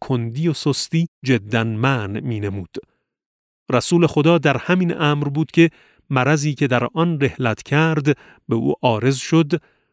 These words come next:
و چون احساس مرض مرگ نمود، دست علی را گرفت و به دنبال او جماعتی از مردم بودند و متوجه به سوی بقیع شد و به همراهانش گفت:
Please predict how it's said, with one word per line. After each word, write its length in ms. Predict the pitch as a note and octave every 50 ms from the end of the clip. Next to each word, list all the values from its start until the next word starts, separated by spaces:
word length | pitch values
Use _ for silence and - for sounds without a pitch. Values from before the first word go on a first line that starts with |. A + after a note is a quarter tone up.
| _ - -
و 80 | C#3
چون 360 | - - - F#3 F#3 F3+ E3+ - _ -
احساس 640 | E3+ C3+ - - - - E3+ E3+ E3 D3 - -
مرض 440 | D#3 C3+ B2+ A#2+ A2+ A#2 A2+ G#2+ A#2
مرگ 460 | A2+ G#2+ A2 A2 G#2+ G#2 G#2 G#2 G#2+
نمود، 540 | A#2 A#2+ A#2+ C#3 E3+ E3+ D#3+ C#3+ C3 C#3+ - _ _ _ _ _ _ _ _ -
دست 320 | D3 D3 C#3+ - - - - - -
علی 240 | C3+ B2 B2 A#2+ B2
را 140 | A#2+ A2+ G#2+
گرفت 640 | G2+ A2 A2+ G#2 A#2 C3 C#3+ D3+ C#3 - - - D#3+ D3 _ _ _ _ _ _ _ _ -
و 80 | C3
به 100 | A2+ B2
دنبال 420 | A2 C3 A#2+ A#2 A#2 B2 A#2+ A#2 B2+
او 200 | - - E3+ E3
جماعتی 600 | - D3 C3 B2 B2+ C#3 C3+ D#3 D3+ - E3 D3
از 160 | C3+ A2 A2
مردم 420 | A#2+ A2 G#2+ - A2 C#3+ D3 B2+
بودند 560 | A2 A2+ G#2+ A2+ A2+ G#2+ G#2 G#2+ A2 A#2 B2+ - _ _ _ _ _ _ -
و 200 | - B2 A2+ G#2+
متوجه 760 | G#2+ G#2+ A2 - - B2+ A#2 A#2+ A#2 A2 - D#3+ E3+ D3+ A2+ -
به 80 | - C3
سوی 380 | - - - C#3+ C3 B2 B2+
بقیع 460 | G#2 G#2 A2+ G#2 - C#3+ D#3 F3+ F#3+
شد 340 | - - - D3+ D3+ C3+ C3 D#3 - _ _ _ _ _ _ -
و 80 | C#3 A#2
به 120 | G#2 A2
همراهانش 760 | F#2 A#2 A2 G#2+ A#2 A2 G2 F#2 A2+ A#2 G#2+ G2+ G2+ - - -
گفت: 460 | - C3+ D3 D3+ C#3 - - - D3